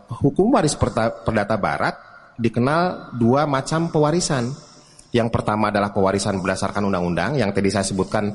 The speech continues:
sesuai dengan penggolongan-penggolongan tadi. Ya, yang kedua adalah pewarisan didasarkan oleh surat wasiat.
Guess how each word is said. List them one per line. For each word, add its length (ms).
sesuai 320
dengan 240
penggolongan-penggolongan 960
tadi. 320
Ya, 160
yang 160
kedua 400
adalah 240
pewarisan 480
didasarkan 560
oleh 400
surat 320
wasiat. 480